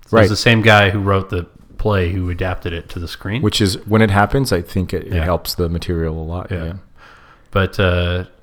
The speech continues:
Speaker 1: I mean, I, listen, like, you know, I, I studied a bunch of Shakespeare, and Shakespeare was the,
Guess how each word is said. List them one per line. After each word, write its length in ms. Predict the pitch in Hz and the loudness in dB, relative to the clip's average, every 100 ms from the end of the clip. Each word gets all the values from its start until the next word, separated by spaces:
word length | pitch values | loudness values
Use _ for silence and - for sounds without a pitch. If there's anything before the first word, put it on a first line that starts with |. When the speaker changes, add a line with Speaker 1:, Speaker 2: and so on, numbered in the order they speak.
| - | -6
Speaker 1:
I 160 | 95 127 | 2 4
mean, 180 | 131 123 | 4 4
I, 300 | - 131 127 - - - _ - | 4 4 2 -8 -20 -20 _ -10
listen, 440 | 165 170 - 98 | 0 2 2 0
like, 200 | 101 107 - 64 - - - | 2 2 0 -14 -16 -20 -20
you 120 | - 113 | -6 0
know, 200 | 98 101 | 0 2
I, 420 | 117 113 117 120 | 4 4 4 2
I 160 | 117 113 - | 2 0 -16
studied 460 | - - - 113 110 | -18 -8 0 2 2
a 40 | |
bunch 240 | 95 101 - | 2 0 -2
of 80 | 98 | -4
Shakespeare, 580 | 120 123 - 127 123 113 | -2 -2 0 2 4 4
and 260 | 98 92 | 2 -4
Shakespeare 420 | - 107 - 101 95 | -4 -4 -2 -2 0
was 200 | 90 87 | 0 -2
the, 240 | 87 82 | -2 -2